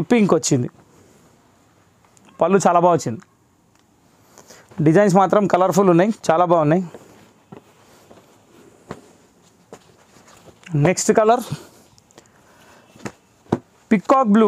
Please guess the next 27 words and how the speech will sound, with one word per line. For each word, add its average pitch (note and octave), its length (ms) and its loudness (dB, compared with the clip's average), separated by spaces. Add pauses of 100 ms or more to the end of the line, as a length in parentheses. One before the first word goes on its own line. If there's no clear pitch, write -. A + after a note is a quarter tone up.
(720)
ఇది G3+ 140 2 (300)
నెమిలి G3 300 2
పింఛం A#3 320 2
రంగు A3+ 240 2
అనొచ్చు, A3+ 280 0 (100)
అటు G#3+ 180 0
అని F#3 120 2
అనలేము. F3+ 400 2 (280)
రెండు F#3 180 4 (180)
two G#3 120 2
in G#3+ 120 2
one G#3+ 140 0
కలర్ G3 220 2
ఉంది, F3 160 4 (680)
కానీ G#3+ 240 0
కలర్ G#3+ 220 0
మాత్రం A3 280 0
చాలా F#3+ 240 2
బాగుంది. C3 280 0 (1200)
ఆనంద B3 280 2 (120)
బ్లూలో A#3 220 4 (100)
డబల్ G#3 240 0
షేడ్ A3+ 180 4
లాగా A3 140 2
వచ్చిందండి, C#3+ 420 2 (1080)
Excellent G#3+ 360 0
ఉంది E3+ 100 0